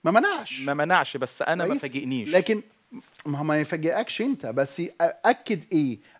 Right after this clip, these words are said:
Speaker 1: أكد حاجة تانية.
Speaker 2: مم.
Speaker 1: إحنا كمصريين ما كناش نعرف قوة إسرائيل.
Speaker 2: مم.
Speaker 1: الحرب هي اللي برهنت على قوة إسرائيل. الحروب اللي دخلناها، ها؟
Speaker 2: مم.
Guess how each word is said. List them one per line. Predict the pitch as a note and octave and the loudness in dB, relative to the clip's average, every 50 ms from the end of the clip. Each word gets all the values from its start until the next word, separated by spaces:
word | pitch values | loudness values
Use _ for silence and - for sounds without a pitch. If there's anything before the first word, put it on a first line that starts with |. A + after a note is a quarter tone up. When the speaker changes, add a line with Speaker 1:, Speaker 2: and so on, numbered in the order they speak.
| _ - | _ -2
Speaker 1:
أكد | G3 G3+ - - F3 C#3 | -2 -2 -2 -4 -6 -4
حاجة | - - F3+ E3+ | -4 -4 -4 -4
تانية. | D#3 - G#3+ G#3+ F3+ A#2+ G2 F2+ G#2 | -2 -2 -2 -2 -2 -4 -8 -10 -14
Speaker 2:
مم. | A#2 A#2 A2 G#2 _ _ _ _ _ _ - - _ - D#3+ | -16 -18 -18 -18 _ _ _ _ _ _ -20 -14 _ -2 0
Speaker 1:
إحنا | D#3+ - - F3+ E3+ | 0 0 0 -2 -2
كمصريين | D#3 - F3 D#3 D3 C3+ C3+ - - D3 F3+ A3+ A#3+ | -2 0 -2 -2 0 -2 -4 -4 -4 -2 -2 -2 -2
ما | G#3 D#3 | -2 -4
كناش | - - D#3 E3 E3+ D#3+ - | -6 -6 -4 -4 -4 -6 -4
نعرف | G3+ F#3+ D#3+ C#3+ C3+ | -4 -2 -2 -2 -4
قوة | - - F3 D#3 C#3 - | -4 -2 -2 -2 -2 -4
إسرائيل. | - - - C3 - C#3 C3 G2+ - _ _ _ _ _ _ _ _ _ _ _ | -6 -10 -10 -8 -6 -6 -8 -10 -12 _ _ _ _ _ _ _ _ _ _ _
Speaker 2:
مم. | B2+ A#2+ A#2 A2 - _ _ _ _ - | -10 -10 -10 -10 -12 _ _ _ _ -2
Speaker 1:
الحرب | D3+ D#3 D#3 - - - C4+ C#4 A#3 F3+ E3+ | 0 0 0 2 4 4 4 4 4 2 -2
هي | C#3 D#3 G3 | 0 2 2
اللي | G3 F3+ D#3+ | 2 2 2
برهنت | C3+ C3+ A#2+ A#2+ D#3 E3 D3+ C#3 C#3 | 0 -2 -4 -4 -4 -6 -6 -6 -6
على | B2 A#2+ | -6 -8
قوة | A2 - - D#3 C3 A2 | -8 -8 -8 -10 -10 -10
إسرائيل. | - - - - - C2+ C3 - _ _ _ _ _ _ _ _ _ _ _ _ _ _ _ _ _ _ _ _ _ _ _ _ _ _ _ _ | -12 -14 -14 -14 -14 -14 -14 -18 _ _ _ _ _ _ _ _ _ _ _ _ _ _ _ _ _ _ _ _ _ _ _ _ _ _ _ _
الحروب | - - D3+ C#3+ D#3+ F#3+ F#3+ | -4 0 2 4 4 4 4
اللي | F3+ D3+ | 2 2
دخلناها، | C3 C3+ - C3 B2 B2 C3+ D#3 E3 D#3 - - - _ _ _ _ _ _ _ _ _ _ _ _ _ - | 0 -4 -6 -6 -6 -4 -2 -2 -2 -4 -8 -14 -20 _ _ _ _ _ _ _ _ _ _ _ _ _ -2
ها؟ | C3 C3 E3 A#3+ - _ _ _ | 0 0 0 0 -2 _ _ _
Speaker 2:
مم. | A#2 A2+ G#2 | -18 -18 -18